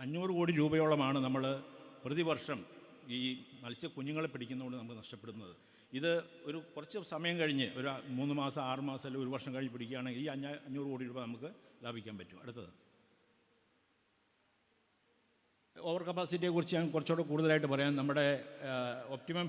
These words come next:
ഫ്ലീറ്റ് സൈസ് നമ്മൾ കാൽക്കുലേറ്റ് ചെയ്തു. സി എം എഫ് ആർ എ ആണ് കാൽക്കുലേറ്റ് ചെയ്തത്. അതിൽ ട്രോളേഴ്സ് ഇപ്പോൾ ഉള്ളത് നമുക്ക് മൂവായിരത്തി എഴുന്നൂറ് ഓളമാണ്. പക്ഷേ നമ്മൾ റെക്കമെൻഡ് ചെയ്തിരിക്കുന്നത് ആയിരത്തി ഒരുന്നൂറ്റി നാൽപത്തഞ്ച്, അതായത്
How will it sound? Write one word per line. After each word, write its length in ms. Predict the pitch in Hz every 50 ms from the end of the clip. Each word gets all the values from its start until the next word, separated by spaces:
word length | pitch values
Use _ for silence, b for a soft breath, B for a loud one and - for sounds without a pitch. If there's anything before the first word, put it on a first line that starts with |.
| 170 170
ഫ്ലീറ്റ് 220 | 165 170 165 165 175
സൈസ് 200 | 170 165 165 156 160
നമ്മൾ 140 | 147 147 147 - 139
കാൽക്കുലേറ്റ് 400 | 131 131 127 135 143 143 127 131
ചെയ്തു. 120 | 131 135 123 -
സി 60 | 139 139
എം 80 | 147 147
എഫ് 120 | 135 135 147
ആർ 80 | 143 147
എ 20 | 147 139
ആണ് 80 | 139 139 123
കാൽക്കുലേറ്റ് 340 | 127 123 123 143 139 131 135
ചെയ്തത്. 220 | 127 127 127 123 131 123 110
അതിൽ 180 | 123 139 143 151 147 117 110 - - B B B B B - - -
ട്രോളേഴ്സ് 520 | 131 143 165 180 190 190 180 175 - 185 170 139
ഇപ്പോൾ 180 | - 185 180 170 139
ഉള്ളത് 240 | 143 156 165 170 165 160
നമുക്ക് 180 | 156 151 139 151 139
മൂവായിരത്തി 360 | 135 139 147 160 151 156 156 160 151
എഴുന്നൂറ് 380 | 147 143 151 147 147 143 143 139 135 - - - - - - 156 139
ഓളമാണ്. 380 | 139 139 123 113 117 117 127 147 - - -
പക്ഷേ 220 | 123 120 - 143 143 143 135 127 - - - 135
നമ്മൾ 160 | 131 143 147 143 131
റെക്കമെൻഡ് 300 | 131 135 170 175 185 190 180
ചെയ്തിരിക്കുന്നത് 540 | 156 151 143 147 131 135 135 131 127 131 131 131 123 123 123
ആയിരത്തി 280 | 135 151 147 147 - 160 151
ഒരുന്നൂറ്റി 260 | 143 147 147 - 147 127
നാൽപത്തഞ്ച്, 460 | 123 123 120 127 101 127 110 98 113 95
അതായത് 320 | 110 117 110 123 131 147